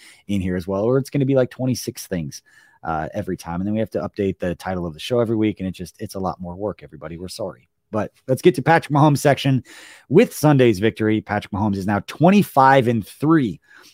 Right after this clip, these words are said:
against A F C West opponents in his career, and he's fifteen and oh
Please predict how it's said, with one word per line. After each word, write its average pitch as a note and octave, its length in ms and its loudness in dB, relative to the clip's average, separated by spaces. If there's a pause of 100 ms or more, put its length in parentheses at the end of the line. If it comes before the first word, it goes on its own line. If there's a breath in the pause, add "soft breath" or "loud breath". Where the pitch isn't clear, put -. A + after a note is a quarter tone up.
(180 loud breath)
against A2 400 -2
A A2 140 2
F G#2 80 0
C G2+ 180 -2
West G2+ 260 0
opponents G2 480 -4
in G2 140 -4
his F#2+ 120 -4
career, F#2+ 520 -2
and G#2 100 -2
he's G#2 160 -4
fifteen - 680 2
and D3+ 140 4
oh D#2+ 260 0